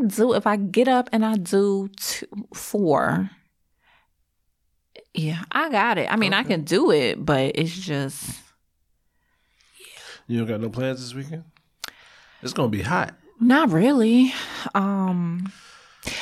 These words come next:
Speaker 1: no, that's not true. Um, two of my homegirls are supposed to be coming into town. Um, I'm actually, when I get home, I need to FaceTime them. And if they are coming into town,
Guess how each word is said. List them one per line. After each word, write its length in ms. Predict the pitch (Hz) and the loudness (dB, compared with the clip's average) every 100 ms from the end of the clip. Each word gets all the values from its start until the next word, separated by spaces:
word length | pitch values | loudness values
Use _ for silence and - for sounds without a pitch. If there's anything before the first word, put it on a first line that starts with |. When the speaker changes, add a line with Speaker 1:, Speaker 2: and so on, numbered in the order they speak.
| - | -4
Speaker 1:
no, 120 | 233 233 | 2 4
that's 180 | 226 233 | 4 2
not 180 | 202 | -2
true. 440 | 185 196 165 156 - | 0 0 4 4 2
Um, 680 | - 170 170 165 165 160 - - - - | 2 0 0 -2 -2 -4 -6 -12 -20 -8
two 280 | - 247 240 | -2 4 4
of 60 | |
my 140 | 208 185 | 4 2
homegirls 460 | 196 190 180 175 170 | 2 2 0 0 -2
are 80 | |
supposed 280 | 156 - 165 | -4 0 0
to 20 | 151 | 0
be 60 | |
coming 260 | 151 160 151 | -2 0 0
into 240 | 143 151 | -2 -4
town. 720 | 151 - 156 151 147 143 139 151 - - - - - _ | -6 -2 0 2 0 -2 -6 -8 -16 -20 -20 -20 -20 _
Um, 640 | - 170 170 - - - - - | -6 -6 -6 -4 -4 -4 -8 -6
I'm 140 | 160 | -2
actually, 320 | 165 180 - 180 | 0 -2 -2 -2
when 160 | 165 | 0
I 80 | 156 | 0
get 160 | 151 151 | -2 -2
home, 280 | 165 160 | 0 0
I 80 | 147 | 0
need 220 | 147 147 | 0 -2
to 280 | 139 - 147 | -6 -8 -8
FaceTime 600 | 147 147 139 - 139 143 | -4 -4 -4 -4 -4 -2
them. 300 | 143 143 143 - | -2 0 -2 -2
And 160 | 139 | -2
if 200 | 143 143 | -2 -4
they 240 | - 143 151 | -4 -4 -4
are 140 | 147 | -6
coming 480 | - - 165 170 175 | -8 -10 -6 -6 -4
into 400 | 196 220 - 240 | -2 -2 -2 -6
town, 840 | 214 - 349 370 370 359 359 349 | -6 -4 -4 -2 -6 -6 -6 -6